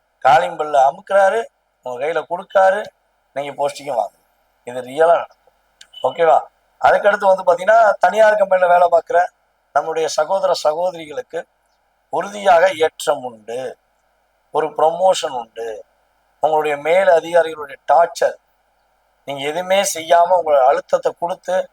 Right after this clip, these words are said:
உங்களை ஒரு வார்த்தை கூட பேச விடாம, "நான் சொல்றதை செய், நான் சொல்றதை செய், நான் சொல்றதை செய்ன்னு" உங்களை மேலும் மேலும் மட்டம் தட்டிக்கிட்டே இருந்த மேல் அதிகாரி ஸ்பாட் அவுட் காலியாவார். எங்க போயிடுவாரு? உலகத்தோட்டு போக மாட்டாரு.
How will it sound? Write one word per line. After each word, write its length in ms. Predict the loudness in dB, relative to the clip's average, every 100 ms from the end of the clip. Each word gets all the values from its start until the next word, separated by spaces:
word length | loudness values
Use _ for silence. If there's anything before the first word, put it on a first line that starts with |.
| _ _
உங்களை 240 | -10 -4 -2
ஒரு 360 | 0 -2 -2 0
வார்த்தை 440 | 4 4 2 -2
கூட 180 | 0 0
பேச 280 | 0 0 0 0
விடாம, 460 | 2 2 2 0 -4 _ _ _
"நான் 160 | 0 0
சொல்றதை 280 | 0 0 0
செய், 240 | -2 -12 -18 _
நான் 220 | 0 2 0
சொல்றதை 320 | 0 0 0
செய், 280 | -4 -12 -14 _ _
நான் 200 | 0 2
சொல்றதை 340 | 0 0 0 0 -4
செய்ன்னு" 300 | -8 -8 -8 _ _ _
உங்களை 300 | -6 -2 0 -2 -8 -10
மேலும் 440 | -2 0 0 -2
மேலும் 320 | -4 -4 -4 -2
மட்டம் 360 | -2 -2 -2
தட்டிக்கிட்டே 420 | -4 -10 -10 -8
இருந்த 200 | -8 -8
மேல் 240 | -6 -2 0
அதிகாரி 500 | 0 0 0 0 -2 -18 _ _ _ -20 -20 _
ஸ்பாட் 500 | -6 2 2 2 0
அவுட் 140 | -4
காலியாவார். 540 | -2 -2 -2 -8 -10 -16
எங்க 460 | -18 -10 -10 -10 -16
போயிடுவாரு? 440 | -16 -12 -12 -12 -16 -20 _ _ _ _ _ _ _
உலகத்தோட்டு 500 | -4 -4 -4 -6 -6
போக 280 | -8 -6 -6
மாட்டாரு. 340 | -4 -6 -6